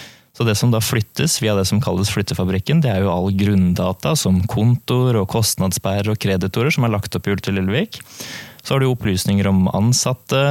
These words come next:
og pårørendeinformasjon, om den ansatte har et kreditortrekk for eksempel, eller om den er knyttet til firmabiler. Det flyttes over. I tillegg så kommer det også alt som har med faste transaksjoner og inngående saldo. Så her kan det være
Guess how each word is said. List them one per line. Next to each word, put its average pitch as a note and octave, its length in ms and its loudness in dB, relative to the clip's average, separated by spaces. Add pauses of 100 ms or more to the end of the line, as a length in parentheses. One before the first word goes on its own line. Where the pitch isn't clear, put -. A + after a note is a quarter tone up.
og F#2+ 380 0
pårørendeinformasjon, A#2+ 1200 0 (200)
om - 120 -2
den F#2 80 0
ansatte F2+ 260 -4
har F#2 160 -2
et - 160 -6
kreditortrekk A#2+ 800 -2
for C3 100 -2
eksempel, C#3 460 0 (420)
eller D3+ 180 -2
om D#3 80 0
den D#3+ 60 2
er D#3+ 80 -2
knyttet - 280 -4
til G#2+ 100 -2
firmabiler. F#2 680 0 (320)
Det A#2 160 0
flyttes F#2+ 360 -4
over. F#2+ 200 -2 (960)
I B2 80 -2
tillegg A#2 320 0
så C3 80 -4
kommer A2 240 2
det G#2 60 0
også G2+ 160 -2
alt F#2+ 100 -4
som G#2 140 2
har F#2+ 80 2
med G2+ 100 0
faste - 400 -2
transaksjoner G2+ 840 0
og C3+ 80 2
inngående G2 360 2
saldo. F#2+ 380 -2 (480)
Så - 80 -2
her A#2+ 80 -2
kan G#2+ 160 0
det A2 80 2
være G2+ 160 0